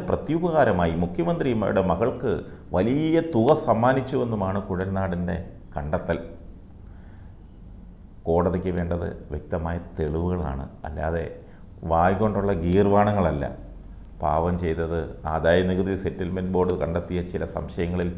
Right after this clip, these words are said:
ചിലതെടുത്ത് ഒരു കാച്ചങ്ങ് കാച്ചി, അത്ര തന്നെ. അവരുടെ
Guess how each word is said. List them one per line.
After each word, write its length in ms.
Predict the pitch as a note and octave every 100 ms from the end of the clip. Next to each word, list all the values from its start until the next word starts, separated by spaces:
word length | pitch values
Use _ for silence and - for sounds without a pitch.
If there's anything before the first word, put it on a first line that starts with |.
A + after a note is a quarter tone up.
| F2+ -
ചിലതെടുത്ത് 800 | A2 A#2 B2+ D#3 B2+ F#2+ - G2+ - - - -
ഒരു 100 | - -
കാച്ചങ്ങ് 520 | D2 D#2 E2+ E2 D#2+ D2+
കാച്ചി, 340 | - D2+ - - - -
അത്ര 160 | - E2 D2
തന്നെ. 180 | - - - - - - - - -
അവരുടെ 280 | B2+ E3 F#3